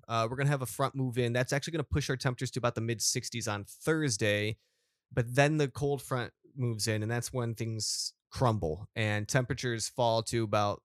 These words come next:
the fifties Friday, Saturday, and Sunday. It's, Thursday's gonna come with some rain, but it will be warmer. It's gonna be kind of one of those balmy days that I keep on describing, uh, with the mornings as well.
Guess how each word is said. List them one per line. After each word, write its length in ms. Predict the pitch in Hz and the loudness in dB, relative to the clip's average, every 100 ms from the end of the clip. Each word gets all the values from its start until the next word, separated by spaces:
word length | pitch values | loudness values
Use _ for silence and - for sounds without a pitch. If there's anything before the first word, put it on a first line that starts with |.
| _ - | _ -18
the 80 | |
fifties 880 | 110 - 131 - 110 107 107 104 - - _ _ _ | -16 -6 -6 -4 -6 -4 -2 0 -2 -4 _ _ _
Friday, 560 | - - 117 110 110 110 | -8 0 2 2 0 -2
Saturday, 720 | 107 - 113 117 110 104 104 | -2 -2 -4 -4 -4 -4 -4
and 220 | - 107 98 | -4 0 4
Sunday. 720 | - 120 107 101 82 73 - _ _ _ | 6 6 2 0 -2 -4 -10 _ _ _
It's, 280 | 117 123 131 | -16 -14 -12
Thursday's 480 | - 175 190 190 185 | -2 2 4 4 4
gonna 180 | 190 175 | 0 2
come 220 | 170 175 | 2 2
with 160 | 170 | 2
some 200 | - 165 | 0 0
rain, 240 | 156 151 123 | 2 2 2
but 120 | 117 | 2
it 100 | 123 | 0
will 140 | 139 | 0
be 100 | 143 | 0
warmer. 460 | 131 120 131 127 110 | -2 0 0 2 0
It's 100 | 107 | -2
gonna 120 | 127 | -4
be 100 | 123 | -4
kind 120 | - | -4
of 100 | 123 | -4
one 100 | 120 | -2
of 40 | 120 | -4
those 300 | 110 107 - | -4 -6 -8
balmy 420 | 120 117 117 120 110 | -6 -4 -2 -2 -2
days 380 | 107 101 101 | 0 0 0
that 80 | 104 | -2
I 80 | 101 | -4
keep 180 | - 110 | -4 -6
on 280 | 101 98 - 135 - | -4 -4 -8 -16 -16
describing, 720 | - 110 - 107 98 101 101 - | -8 -6 -2 -2 0 -2 -6 -8
uh, 140 | 98 | -8
with 160 | 101 110 | -8 -8
the 80 | 110 | -8
mornings 480 | 110 110 98 101 | -6 -4 -6 -8
as 140 | 101 101 | -12 -6
well. 340 | 110 98 95 | -4 -4 -6